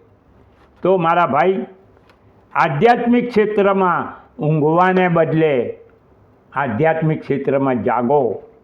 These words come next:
તસ, ખ્યાલ આવ્યો તમને? આપણે ખાલી ભૌતિક ક્ષેત્રમાં ઊંઘતા નથી રહેવાનું, જાગો. અને આ ચેનલને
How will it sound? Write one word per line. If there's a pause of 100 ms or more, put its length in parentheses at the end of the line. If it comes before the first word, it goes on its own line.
(680)
તસ, (1120)
ખ્યાલ
આવ્યો
તમને? (760)
આપણે
ખાલી
ભૌતિક
ક્ષેત્રમાં
ઊંઘતા
નથી
રહેવાનું, (520)
જાગો. (1120)
અને
આ
ચેનલને